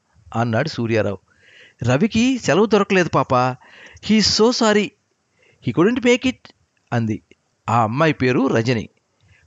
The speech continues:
"పోయింది మీ అమ్మ కదా, నువ్వు వెడుదు, వస్తూ మీ పాపాన్ని తీసుకురా ఇక్కడికి" అన్నాడతను. "శవానికి స్నానం కానివ్వండి" అన్నారు బంధువులు.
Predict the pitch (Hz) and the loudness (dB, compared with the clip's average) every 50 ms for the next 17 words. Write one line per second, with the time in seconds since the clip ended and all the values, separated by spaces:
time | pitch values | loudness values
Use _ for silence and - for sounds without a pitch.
0 | _ _ - 110 107 131 185 233 254 254 214 180 151 120 127 175 - 220 - - | _ _ -6 -2 0 2 2 2 2 2 2 2 0 0 -2 -2 -2 0 0 2
1 | 156 180 190 170 131 107 - - - _ 104 107 120 120 131 123 107 110 143 180 | 2 2 0 0 -2 -4 -10 -18 -20 _ -6 -4 0 0 0 2 2 2 2 2
2 | 214 202 185 180 175 185 - - _ _ _ 107 117 110 - - 208 202 202 190 | 2 2 2 2 0 -2 -6 -12 _ _ _ -4 -4 -4 -2 -2 0 2 2 0
3 | - 165 151 160 - 196 190 175 180 180 - - 170 185 170 - 160 143 - - | 0 0 -2 0 0 0 0 0 -2 -4 -4 0 0 0 2 2 0 -4 -2 -6
4 | 92 - - _ _ _ _ _ _ _ _ - 120 123 123 120 113 110 104 - | -10 -12 -12 _ _ _ _ _ _ _ _ -4 -2 0 0 0 0 0 -2 -2
5 | 104 98 85 - _ _ _ _ _ _ _ _ _ _ _ _ _ _ _ _ | -4 -8 -8 -12 _ _ _ _ _ _ _ _ _ _ _ _ _ _ _ _
6 | _ _ - - - - 139 120 143 180 208 202 - 196 233 - - 156 165 190 | _ _ -20 -14 -6 -2 0 2 2 2 0 0 -2 -2 -4 0 0 0 0 0
7 | 214 208 208 196 202 214 196 226 220 214 202 180 131 98 82 - _ _ _ _ | 0 0 0 2 2 2 2 2 2 2 2 2 0 -2 -6 -12 _ _ _ _
8 | _ _ - - 110 120 120 135 160 175 127 113 113 120 117 120 131 113 104 | _ _ -6 -6 -2 0 0 0 -2 -2 -2 -4 -2 -2 0 -2 -2 -2 -4